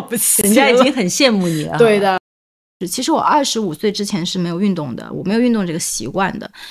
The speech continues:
Speaker 1: 但是我二十五岁那一年，可能就是比如说刚升到 director 啊，包括我压力很大，其实我是那段时间身体很不好，我就是脸上冒很多痘痘，整个可能就是内分泌也失调之类的。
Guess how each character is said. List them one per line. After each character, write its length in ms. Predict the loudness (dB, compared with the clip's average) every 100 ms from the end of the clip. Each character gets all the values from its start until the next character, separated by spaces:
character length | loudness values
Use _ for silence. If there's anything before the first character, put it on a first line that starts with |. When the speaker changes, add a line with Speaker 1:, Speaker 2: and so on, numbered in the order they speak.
| -8
Speaker 1:
但 160 | -2 0
是 100 | 0
我 80 | 0
二 140 | 0
十 140 | 0
五 160 | -2 -4
岁 240 | -2 0
那 160 | 0 0
一 80 | -2
年， 340 | -4 -6 -10
可 180 | -10 -10
能 340 | -10 -12 -12 -16 _ _
就 120 | -12
是 220 | -8 -6 -8 -14
比 100 | -16
如 40 | -10
说 120 | -8
刚 160 | -8
升 160 | -6 -4
到 140 | -4
director 440 | -6 -6 -8 -8 -8
啊， 180 | -8 -6
包 160 | -4
括 260 | -4 -2 -4 -6 -18 -14 -8
我 120 | -6 -6
压 240 | -4 -2 0
力 160 | 0
很 240 | -2 -4 -8 -2
大， 280 | 0 0 0
其 160 | 0
实 80 | 0
我 160 | 0 0
是 180 | -2
那 140 | -2 -2
段 140 | -2
时 80 | -2
间 100 | -2
身 180 | -2 -2
体 120 | -4
很 160 | -8 -10 -8
不 80 |
好， 340 | -8 -6 -10 -10 -20 -6
我 180 | -4 -4
就 200 | -2 -2
是 180 | 0 -2
脸 160 | -4
上 220 | -4 -2 0
冒 160 | -2
很 160 | -2 -4
多 160 | -6
痘 240 | -4 -2 -4
痘， 240 | -4 -10
整 180 | -8 -8
个 80 | -8
可 140 | -8
能 140 | -10 -10
就 100 | -8
是 200 | -6 -6
内 120 | -6
分 140 | -6
泌 60 | -6
也 120 | -4
失 180 | -6 -6
调 240 | -10 -12
之 180 | -10 -10
类 120 | -10
的。 140 | -14